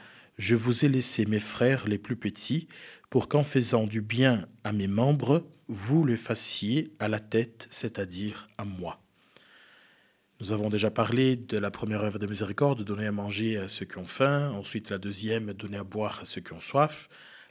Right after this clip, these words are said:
la troisième, habiller, euh, ceux qui sont nus. Maintenant, nous arrivons à la quatrième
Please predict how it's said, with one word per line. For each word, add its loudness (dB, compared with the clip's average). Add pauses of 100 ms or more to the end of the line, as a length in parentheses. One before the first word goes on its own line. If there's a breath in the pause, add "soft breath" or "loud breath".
la -4
troisième, 0 (380 loud breath)
habiller, -2 (140)
euh, -6
ceux -6
qui -12
sont -6
nus. 2 (580 loud breath)
Maintenant, 0
nous 0
arrivons 0
à -8
la -6
quatrième -2